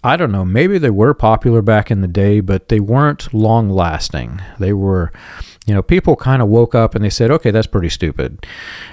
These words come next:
And one of them is this notion of British Israelism. British Israelism is the idea that the people of the British Isles are the true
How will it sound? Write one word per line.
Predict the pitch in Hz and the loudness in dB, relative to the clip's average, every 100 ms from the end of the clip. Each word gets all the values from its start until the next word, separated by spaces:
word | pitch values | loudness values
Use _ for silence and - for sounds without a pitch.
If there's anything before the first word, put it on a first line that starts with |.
| - | -4
And | 117 117 110 110 - - | 0 2 2 0 -4 -6
one | - 220 139 185 208 | -6 0 2 2 2
of | 143 | 0
them | 113 123 123 120 | 2 2 2 0
is | 123 123 - | 0 0 0
this | 120 - | -2 0
notion | 120 120 - 120 | 2 2 0 0
of | 110 98 | 0 0
British | 113 110 107 | 0 2 0
Israelism. | 107 92 87 76 67 71 60 - - - - - - - | -2 -2 -2 -2 -4 -6 -10 -12 -16 -20 -10 -6 -6 0
British | 107 165 160 | 2 2 0
Israelism | 147 127 123 117 110 113 117 113 - - | -2 0 2 2 2 2 0 -2 -6 -12
is | - 127 156 127 | 0 2 2 0
the | 110 123 123 117 104 - _ | 0 2 2 0 -4 -16 _
idea | 107 127 113 117 90 92 123 - - | -2 -2 0 0 0 -4 -8 -10 -8
that | 92 - 180 - - - - - - - - - | -4 -2 -2 -4 -12 -18 -18 -18 -20 -20 -20 -12
the | 95 85 101 98 92 82 - - | -4 0 2 2 0 -4 -8 -8
people | - 160 180 165 | -2 0 0 0
of | 127 | 0
the | 107 | -2
British | 92 123 143 - | 0 2 2 0
Isles | 101 90 78 73 95 - - - - | -2 -2 -2 -4 -4 -6 -10 -12 -4
are | 98 98 95 92 - - _ | 0 2 2 0 -4 -16 _
the | 107 | -4
true | 104 - 180 151 101 92 | -4 0 2 4 2 0